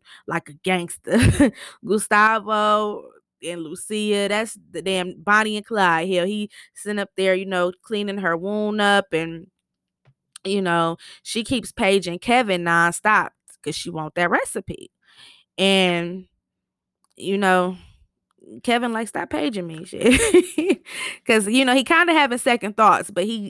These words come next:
you know, he, he wants to be loyal to Franklin, but he's mad at the same time because, you know, Delroy and Victor was his cousins. So Tony's boss, Lorraine, um, Tony's boss, Tony, Lorena's boss,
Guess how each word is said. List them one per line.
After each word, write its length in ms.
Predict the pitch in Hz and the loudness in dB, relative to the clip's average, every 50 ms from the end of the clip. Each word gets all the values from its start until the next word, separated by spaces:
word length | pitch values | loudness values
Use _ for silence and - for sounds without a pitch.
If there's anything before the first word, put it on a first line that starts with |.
| - 101 62 62 | -14 -16 -18 -14
you 140 | - 180 220 | -10 -6 -2
know, 140 | 214 202 196 | 0 2 2
he, 340 | 208 208 226 208 202 196 185 - - - - - _ _ | 2 0 -2 -2 -2 -4 -6 -8 -14 -20 -20 -20 _ _
he 100 | - 226 | -6 -4
wants 300 | 220 240 262 262 269 - | -2 0 2 2 0 0
to 80 | - 254 | -4 -4
be 160 | 220 254 240 | -2 0 2
loyal 280 | 233 226 226 226 226 202 | 2 4 4 4 4 2
to 60 | 208 | 0
Franklin, 440 | - - 214 214 208 220 208 190 175 | 0 0 0 0 0 0 -2 0 2
but 140 | 170 175 | 2 0
he's 220 | 190 190 185 175 170 | 0 0 -4 -4 -2
mad 320 | 190 190 185 185 180 175 | 0 2 4 4 4 2
at 120 | 170 165 - | 2 -2 -6
the 60 | 165 | -8
same 280 | - - 170 165 160 156 | -6 -4 -4 -4 -4 -4
time 360 | - 180 160 156 156 156 160 | 0 2 2 2 2 0 -4
because, 420 | 165 165 - 170 160 160 156 156 | -6 -4 -2 -2 0 0 -2 -4
you 60 | 160 160 | -4 -4
know, 180 | 160 156 156 | -4 -4 -4
Delroy 500 | 151 - 160 160 156 160 160 160 156 151 156 | -2 -2 0 0 0 0 0 0 -2 -2 -4
and 100 | 151 147 | -6 -8
Victor 280 | 156 151 _ - - | -10 -10 _ -8 -6
was 200 | - - 170 - | -6 -6 -6 -8
his 100 | 147 147 | -10 -10
cousins. 720 | - - 185 165 165 160 - - 85 71 80 - - - - _ - - - - - _ _ | -4 0 0 2 2 0 -4 -6 -12 -14 -14 -14 -16 -18 -18 _ -20 -20 -20 -20 -20 _ _
So 440 | - - - 180 180 180 175 175 170 - | -4 0 4 6 6 6 6 4 2 0
Tony's 560 | - - 247 254 294 320 311 294 254 202 - 190 | 0 2 4 4 4 2 0 -4 -6 -8 -10 -14
boss, 520 | 185 175 180 196 202 196 180 185 - - | -6 0 2 4 6 6 4 2 0 -2
Lorraine, 460 | 165 160 156 151 175 190 214 233 226 - | -6 -6 -4 -2 -2 -2 -2 -4 -6 -4
um, 340 | - 185 180 170 165 160 160 170 | -4 -2 0 0 -2 -4 -6 -6
Tony's 440 | - 247 233 254 262 254 226 175 | -2 -2 -2 -2 -2 -6 -8 -8
boss, 380 | 175 175 196 202 185 151 - - - | -4 0 2 4 4 2 2 -2 -4
Tony, 480 | - 254 254 269 240 180 170 170 175 180 _ _ - | -2 -2 -2 0 -2 -4 -6 -8 -10 -12 _ _ -8
Lorena's 420 | 160 170 180 196 202 196 190 175 | -4 -2 0 0 0 -2 -4 -4
boss, 520 | 170 170 170 160 110 82 87 - - - | 0 2 2 2 2 0 -2 -4 -8 -12